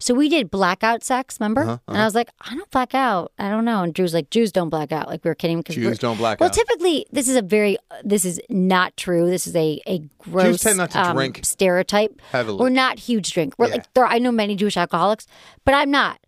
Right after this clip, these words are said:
Speaker 2: Manischewitz every
Speaker 1: But
Speaker 2: now and
Speaker 1: I
Speaker 2: again.
Speaker 1: had blackout sex. I had two dirty martinis,
Speaker 2: Uh-huh.
Speaker 1: and one was very strong, and I, I had sex, and
Speaker 2: This
Speaker 1: I
Speaker 2: is the, the other
Speaker 1: the guy
Speaker 2: night
Speaker 1: I'm
Speaker 2: when I
Speaker 1: dating.
Speaker 2: saw you.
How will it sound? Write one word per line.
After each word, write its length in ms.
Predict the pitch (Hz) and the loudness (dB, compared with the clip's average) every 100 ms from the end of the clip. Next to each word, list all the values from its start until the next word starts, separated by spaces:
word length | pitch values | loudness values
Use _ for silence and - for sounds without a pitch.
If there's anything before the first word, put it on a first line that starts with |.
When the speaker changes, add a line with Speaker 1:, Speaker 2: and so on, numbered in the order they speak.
| _ | _
Speaker 2:
Manischewitz 640 | 123 117 - 180 165 156 - | -8 -8 -2 2 2 0 2
every 100 | 143 | 2
Speaker 1:
But 80 | 151 | 4
Speaker 2:
now 0 | |
and 40 | 160 | 4
Speaker 1:
I 180 | 285 349 | 4 2
Speaker 2:
again. 140 | 285 | -4
Speaker 1:
had 200 | - 269 | -4 0
blackout 340 | 254 262 254 - | 0 2 0 -2
sex. 180 | 185 - | -6 0
I 140 | 226 | 0
had 240 | 302 294 - | 2 0 -4
two 320 | - 277 320 | -2 2 2
dirty 240 | 269 262 269 | 4 2 2
martinis, 640 | 269 277 220 180 202 - | -2 0 0 0 -4 -6
Speaker 2:
Uh-huh. 200 | 110 117 147 | -6 -8 -4
Speaker 1:
and 180 | 190 202 | -2 0
one 140 | 202 | 2
was 160 | 220 214 - | 0 -4 -10
very 300 | 151 185 214 | -2 2 2
strong, 380 | - 190 175 175 | 2 0 0 -2
and 100 | 175 | -2
I, 200 | 170 - - | -2 -4 -8
I 220 | 180 175 | -8 -4
had 260 | 170 175 - | -4 -4 0
sex, 260 | 170 - | 0 -2
and 140 | - 160 | -4 -2
Speaker 2:
This 80 | 156 | 0
Speaker 1:
I 60 | |
Speaker 2:
is 60 | 165 | 0
the, 160 | 151 123 _ 131 | -2 -2 _ -2
the 100 | 135 | 2
other 100 | 135 | 2
Speaker 1:
the 60 | 214 | 4
guy 60 | |
Speaker 2:
night 60 | 196 | 2
Speaker 1:
I'm 60 | 127 | 2
Speaker 2:
when 80 | - | 0
I 20 | |
Speaker 1:
dating. 100 | 120 | 2
Speaker 2:
saw 100 | 170 | 0
you. 200 | 139 98 | 0 -4